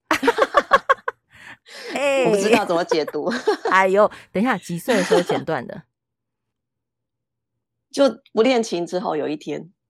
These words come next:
Speaker 1: 在你面前吗？
Speaker 2: 嗯，有一天我发现，哎，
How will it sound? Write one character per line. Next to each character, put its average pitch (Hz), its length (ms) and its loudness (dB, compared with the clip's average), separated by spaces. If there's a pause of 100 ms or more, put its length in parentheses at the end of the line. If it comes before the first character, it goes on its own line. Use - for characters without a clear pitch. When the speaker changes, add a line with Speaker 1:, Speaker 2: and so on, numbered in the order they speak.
(180)
Speaker 1:
在 311 160 0
你 185 340 -2
面 240 280 -2
前 156 260 -6
吗？ 156 460 -8 (1120)
Speaker 2:
嗯， 190 240 2
有 190 140 6
一 262 40 2
天 269 160 0
我 175 120 2
发 196 180 -2
现， 196 280 -8
哎， 277 100 -2